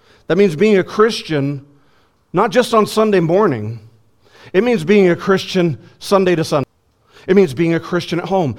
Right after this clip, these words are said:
It means being a Christian when you go to work.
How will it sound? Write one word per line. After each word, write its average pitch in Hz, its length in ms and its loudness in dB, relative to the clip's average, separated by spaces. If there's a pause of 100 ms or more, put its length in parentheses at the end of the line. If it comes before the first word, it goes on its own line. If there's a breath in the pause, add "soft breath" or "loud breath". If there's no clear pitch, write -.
It - 60 -12
means 185 200 0
being 180 200 2
a 175 60 -2
Christian 180 540 0
when 175 180 0
you 175 140 -2
go 151 280 0
to - 160 -6
work. 170 400 0